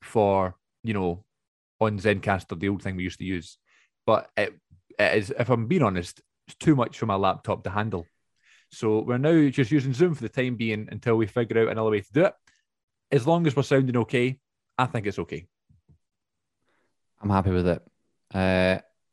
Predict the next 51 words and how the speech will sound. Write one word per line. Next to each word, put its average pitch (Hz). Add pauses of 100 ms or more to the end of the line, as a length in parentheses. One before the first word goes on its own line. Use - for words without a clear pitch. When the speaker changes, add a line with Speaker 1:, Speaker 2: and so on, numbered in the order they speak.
(640)
Speaker 2:
I, 110
the 117
la-, 117
I 120
think 135
the 123
last 127
time, 123 (360)
no, 110 (180)
we've 147
done 180
a 143
few 151
video 98
podcasts, 87
haven't 107
we? 82 (500)
Speaker 1:
Well, 131 (300)
we've 196
been 156
able 107
to 104
see 101
each 87
other, 87
but 95
we've 95
not, 131 (360)
we've 113
not. 127
Speaker 2:
No, 165
I 139
know, 170
but 131 (320)
we've 123
done 147
some 131
that 117 (320)
have 104
been 127
Speaker 1:
Oh, 190
I 175
Speaker 2:
on -
Speaker 1:
see 214
Speaker 2:
the 196
Speaker 1:
what 156
you 156
mean. 143
Speaker 2:
channel, 110
haven't 101
we? 90